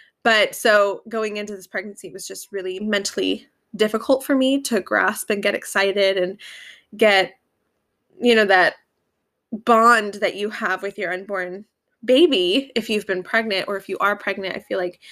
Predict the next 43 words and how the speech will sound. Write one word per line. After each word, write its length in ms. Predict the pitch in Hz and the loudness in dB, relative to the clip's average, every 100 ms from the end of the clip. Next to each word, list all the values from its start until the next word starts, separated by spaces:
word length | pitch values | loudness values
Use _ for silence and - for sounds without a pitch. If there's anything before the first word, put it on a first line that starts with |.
| - - - | -20 -20 -4
you 140 | 220 | 2
know 120 | 220 208 | 4 6
what 100 | 196 | 4
I'm 100 | 202 | 2
talking 380 | - 208 - | 0 -2 -2
about. 300 | 190 165 170 - | -2 2 2 0
It 160 | 220 - | -2 0
was 200 | 220 220 | -2 0
just, 300 | 214 208 - - | -4 -4 -8 -4
it 160 | - | -4
took 180 | - 247 | -2 -2
me 60 | 247 | 0
a 80 | 220 | 0
long 220 | 190 185 | 0 -4
time 200 | 208 196 | -6 -6
to 60 | 180 | -4
get 220 | 165 - | -4 -2
there. 260 | 233 349 359 _ _ _ _ _ - - - - - | 2 2 0 _ _ _ _ _ -16 -14 -16 -10 0
I 120 | 233 | 2
also 560 | 240 226 226 - 233 214 | 6 4 4 4 4 6
was 300 | 214 208 - | 4 2 2
just 320 | 233 226 - | 2 0 0
<laughs> 0 | |
terrified, 720 | 285 277 277 - 226 208 208 | 2 4 2 0 -4 -4 -6
to 80 | 233 | -8
be 140 | 220 | -4
honest. 480 | 202 202 202 233 - - - - - | -2 -2 -4 -8 -12 -14 -14 -16 -2
I 120 | 240 | 2
had 180 | 233 226 | 2 2
just 200 | 233 233 | -2 -8
come 160 | - 220 | -6 -2
out 140 | 214 | -2
of 140 | 208 | -2
such 220 | 208 220 226 | -4 -6 -4
a 180 | 202 | -4
traumatic 480 | 190 - 226 214 196 | -4 -8 -4 -2 -2
experience 520 | 180 - 214 202 196 | -6 -8 -2 -2 -2
with 100 | 202 | -6
my 100 | 202 | -6
daughter 440 | 190 277 320 254 240 | -2 2 2 2 2
that 140 | 220 | 0
I'm 100 | 202 | -2
like, 380 | 185 175 175 - | -2 -4 -6 -18